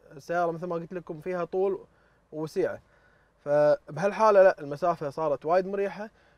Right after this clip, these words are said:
لو شوي بس تنزل نفسك من تحت راح تكون المساحة فوق ممتازة. يعني إذا كانوا ناس شوي طوال ممكن إنه يقعدون في الخلف إذا جدم هذا الكشن. بشكل عام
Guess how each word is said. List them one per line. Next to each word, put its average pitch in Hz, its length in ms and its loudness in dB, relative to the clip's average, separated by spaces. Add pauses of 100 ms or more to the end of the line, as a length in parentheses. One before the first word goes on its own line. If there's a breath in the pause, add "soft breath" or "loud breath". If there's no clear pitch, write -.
(120 soft breath)
لو 190 100 -4
شوي 220 320 -2
بس 185 240 -8
تنزل 175 560 -6 (120)
نفسك 175 340 -8
من 160 120 -12
تحت 196 260 -8 (140)
راح 143 140 -10
تكون 165 240 -10
المساحة 143 380 -10
فوق 143 200 -14
ممتازة. 127 480 -16 (480 soft breath)
يعني 147 260 -10
إذا 151 120 -6
كانوا 160 500 -2
ناس 170 260 -6
شوي 175 280 -4
طوال 196 380 0 (760)
ممكن 185 380 -6
إنه 143 140 -6
يقعدون 151 320 -8
في 147 80 -12
الخلف 180 380 -6
إذا 180 220 -4
جدم 175 360 -4
هذا 170 240 -4
الكشن. 147 340 -10 (760 soft breath)
بشكل 226 300 -4
عام 233 320 0